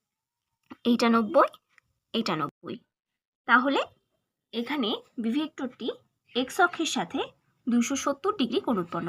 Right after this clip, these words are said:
করেছে। এই পুরোটা হবে দুইশো সত্তর ডিগ্রি। তাহলে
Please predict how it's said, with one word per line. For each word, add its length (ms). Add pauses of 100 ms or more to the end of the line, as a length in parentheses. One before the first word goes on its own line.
করেছে। 300 (1500)
এই 160 (160)
পুরোটা 480
হবে 240 (1000)
দুইশো 380
সত্তর 340
ডিগ্রি। 260 (4000)
তাহলে 220